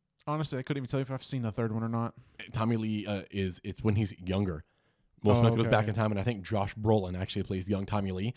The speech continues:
Speaker 2: So old Tommy Lee, his ac-, like, actual Tommy Lee, I think is only in the end of it.
Speaker 1: Okay.
Speaker 2: Or maybe only in the beginning, something like that. Yeah, he's not in a lot.
Speaker 1: Sounds
Speaker 2: That one
Speaker 1: trash.
Speaker 2: was really good.
Speaker 1: Just
Speaker 2: I like that one a
Speaker 1: sounds
Speaker 2: lot.
Speaker 1: like trash.
Speaker 2: Nah, dude, it's Will Smith and freaking Josh Brolin. It was good.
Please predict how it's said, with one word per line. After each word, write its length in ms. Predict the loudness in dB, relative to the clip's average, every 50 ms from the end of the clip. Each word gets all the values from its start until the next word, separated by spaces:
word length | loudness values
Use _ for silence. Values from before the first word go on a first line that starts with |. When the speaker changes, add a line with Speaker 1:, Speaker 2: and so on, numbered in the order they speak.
| -8 -20 _
Speaker 2:
So 140 | -6 -6 -4 0
old 220 | 2 2 4 4
Tommy 240 | 2 0 2 2 2
Lee, 140 | 0 0 0
his 140 | -2 -2 -2
ac-, 180 | -4 -6 -6 -6
like, 160 | -8 -8 -4 -2
actual 240 | -4 -2 -2 -2 -2
Tommy 200 | 0 0 0 0
Lee, 60 | -2
I 60 | -2
think 140 | -4 -4 -6
is 80 | -8 -4
only 220 | -4 -2 -2 -2 -2
in 80 | -2
the 100 | -4 -6
end 120 | -6 -8 -10
of 40 | -12
it. 120 | -12 -14 _ _ _ _ -6
Speaker 1:
Okay. 340 | -4 -4 -4 -4 -6 -6 -6 -10 -14 _
Speaker 2:
Or 80 | 2 4
maybe 200 | 4 6 4 4
only 180 | 4 4 4 4
in 60 | 2
the 60 | -2
beginning, 340 | -2 -4 -4 -4 -6 -6 -8 -4
something 280 | -4 -4 -2 -2 -8
like 160 | -8 -10 -12
that. 160 | -12 -16 -16 -16 _ _ _ _ _ _ _ _ _ -20 _ _
Yeah, 120 | -6 -2
he's 140 | -2 0 2
not 120 | 2 0 0
in 80 | -4 -8
a 60 | -8
lot. 220 | -10 -10 -10 -10 -8
Speaker 1:
Sounds 240 | -8 -8 -8 -8
Speaker 2:
That 140 | -6 -4 -4
one 80 | -2 0
Speaker 1:
trash. 80 | 2
Speaker 2:
was 120 | 4 4 6
really 180 | 6 4 4 2
good. 220 | -2 -4 -6 -8 -12 -20 _ _
Speaker 1:
Just 80 | -6
Speaker 2:
I 40 | -4
like 120 | -4 -2 -2
that 120 | -4 -4
one 80 | -4 -4
a 40 | -4
Speaker 1:
sounds 60 | -4
Speaker 2:
lot. 140 | -6 -6 -8
Speaker 1:
like 120 | -12 -20 _
trash. 420 | -14 -12 -12 -12 -12 -14 -16 -16 -4 -2
Speaker 2:
Nah, 140 | -2 -2 -2
dude, 180 | -4 -8 -10
it's 40 | -10
Will 180 | -2 0 0 0
Smith 340 | 0 -2 0 0 2 2 0
and 100 | 0 4
freaking 300 | 4 4 4 4 2 4
Josh 260 | 4 4 4 4 2
Brolin. 360 | 2 2 2 4 4 2 2 0
It 120 | -2 -2 -2
was 100 | -4 -6
good. 160 | -6 -8 -10